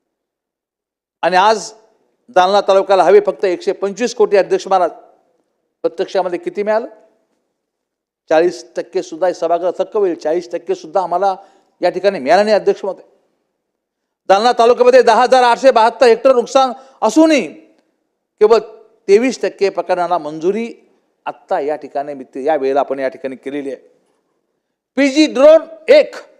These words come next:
या ड्रोनचा सर्व्हे चौसष्ट टक्के प्रलंबित आहे. विमा कंपन्याने बावन्न टक्के दावे तांत्रिक कारण सांगून रोखलेले, अध्यक्ष महोदय.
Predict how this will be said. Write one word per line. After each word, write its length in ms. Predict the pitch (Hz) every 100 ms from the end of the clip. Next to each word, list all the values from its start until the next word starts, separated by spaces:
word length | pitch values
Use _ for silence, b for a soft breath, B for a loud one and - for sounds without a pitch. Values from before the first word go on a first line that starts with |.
| _ _ _ _ _ _ _ _ _ _ _ _ _ _ 214
या 120 | 277
ड्रोनचा 420 | 220 294 311 294
सर्व्हे 440 | - 262 302 330 - -
चौसष्ट 420 | 262 262 302 294 277
टक्के 220 | 277 285
प्रलंबित 520 | 277 302 320 311 302
आहे. 300 | 208 - - _ _ _ _ _ _ _ _ _ _ _ _ _
विमा 240 | 220 269 302
कंपन्याने 480 | 277 277 294 302
बावन्न 380 | 285 254 294 302
टक्के 280 | 294 294 302
दावे 400 | 240 269 311 339 349 - _ _ _ _ _ _ _ -
तांत्रिक 560 | 214 233 214 233 254 214
कारण 240 | 208 220
सांगून 480 | 202 196 202 240 285 - - _ -
रोखलेले, 580 | 131 220 220 226 220
अध्यक्ष 400 | 208 165 208 202
महोदय. 380 | 226 220 214 -